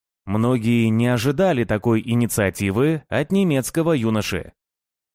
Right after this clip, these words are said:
Немец повернулся к ним, сверкая глазами. "Вы что, не понимаете? Нас убьют, если мы не согласимся. Кто хочет уйти, бегите, если вам жизнь недорога".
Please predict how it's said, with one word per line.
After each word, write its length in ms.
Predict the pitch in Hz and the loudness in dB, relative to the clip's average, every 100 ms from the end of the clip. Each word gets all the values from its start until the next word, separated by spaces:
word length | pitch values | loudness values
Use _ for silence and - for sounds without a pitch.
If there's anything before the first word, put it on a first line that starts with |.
| _ _ | _ _
Немец 540 | 104 120 123 131 - | 0 2 2 0 -4
повернулся 580 | - 160 147 139 139 127 | -4 0 0 2 0 -2
к 100 | - | -2
ним, 220 | 117 170 | 0 0
сверкая 480 | 185 180 170 127 117 | 0 -2 0 0 0
глазами. 600 | 117 147 123 117 92 82 - _ _ _ - | 2 0 2 0 0 -4 -10 _ _ _ -8
"Вы 240 | 92 120 | -2 -2
что, 400 | - - 151 127 | -2 -4 0 0
не 140 | 107 | 0
понимаете? 920 | 107 127 131 165 139 107 - 92 73 - _ _ - | 0 2 2 2 0 0 -2 -6 -6 -14 _ _ -4
Нас 380 | 120 156 143 | 0 0 0
убьют, 480 | 156 135 135 185 147 | -2 -2 0 0 0
если 380 | 110 139 - 113 | 0 -2 0 0
мы 200 | 110 156 | 2 2
не 120 | 147 | 0
согласимся. 960 | 123 131 147 156 196 175 120 98 80 - _ _ _ _ | 0 0 0 0 0 -2 -2 -2 -6 -10 _ _ _ _
Кто 400 | - - 127 160 | -20 -4 0 2
хочет 420 | 151 147 143 131 | 2 0 0 0
уйти, 360 | 127 123 - 170 | 0 0 -2 -6
бегите, 680 | 101 123 120 185 202 147 127 | -2 -4 -2 -2 -2 -2 -2
если 380 | 104 143 - 131 | 0 -2 -2 0
вам 220 | 151 147 | 0 0
жизнь 520 | 110 190 151 104 117 | -2 -2 -2 -2 0
недорога". 680 | 131 135 139 131 117 87 - | 2 2 0 2 0 0 -6